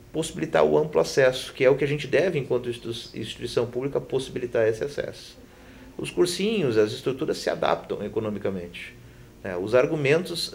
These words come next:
são todos eles desmistificados hoje em relação a isso. E há necessidade que a gente tem de manter essas políticas, principalmente as políticas de ingresso ligado à permanência, com reduções de evasão. A gente tem, inclusive, pesquisas hoje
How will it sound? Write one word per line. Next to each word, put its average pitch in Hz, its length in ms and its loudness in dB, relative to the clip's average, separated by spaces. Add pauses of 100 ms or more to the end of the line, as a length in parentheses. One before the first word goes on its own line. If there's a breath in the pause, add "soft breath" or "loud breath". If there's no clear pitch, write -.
são 139 500 2 (640)
todos 180 320 6
eles 147 240 2
desmistificados 139 920 -4
hoje 107 240 0
em 110 40 -6
relação 107 400 -4
a 117 80 -2
isso. - 360 -10 (600 loud breath)
E 123 160 6
há 139 100 8
necessidade 151 540 4
que 151 60 2
a 143 40 4
gente 143 240 -2
tem 147 300 0
de 160 180 -8
manter 170 540 0
essas 170 260 0
políticas, 156 400 -2
principalmente 180 500 -2
as 175 60 -4
políticas 151 400 -2
de 151 80 -6
ingresso 143 400 2
ligado 147 300 2
à 147 40 2
permanência, 151 720 -2 (560 loud breath)
com 131 100 0
reduções 131 460 4
de 135 60 4
evasão. 160 420 4
A 147 60 6
gente 127 220 -4
tem, 143 160 -2
inclusive, 147 380 -4
pesquisas 135 580 0
hoje 143 480 2